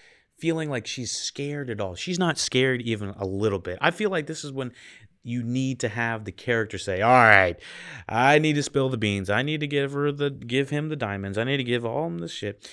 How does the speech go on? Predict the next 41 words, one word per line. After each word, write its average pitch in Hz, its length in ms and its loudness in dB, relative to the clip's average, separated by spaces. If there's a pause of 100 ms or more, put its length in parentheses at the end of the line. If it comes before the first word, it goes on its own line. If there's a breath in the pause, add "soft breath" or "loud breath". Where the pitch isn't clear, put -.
(360 loud breath)
Roman 190 280 2
is 170 160 2
impressed 120 440 0
by 98 100 -2
her 98 100 -2
audacity, 98 540 -4
but 95 160 -4
refuses 95 540 -6
her 92 120 -4
request. 120 540 -2 (340 loud breath)
He 117 140 -2
has, 107 220 0
his 101 180 -2
associates 113 640 -4
knock 98 360 -6
her 98 160 -4
out 95 100 -4
with 98 180 -12
chloroform 139 640 -4
and 104 140 -6
send 107 280 -6
her, 101 320 -4
her 92 200 -12
car 131 340 -2
into 104 320 -10
a 95 60 -8
lake. 90 300 -10 (440 loud breath)
I 127 60 -10
believe 185 240 -2
they 185 80 -4
also 147 300 -4
shoot 120 260 -8
her 110 140 -4
up 104 120 -10
with 95 120 -10
some, 92 180 -12
like, 85 240 -16
alcohol 117 680 -6
in 101 100 -8
her 92 80 -8
nose 113 540 -8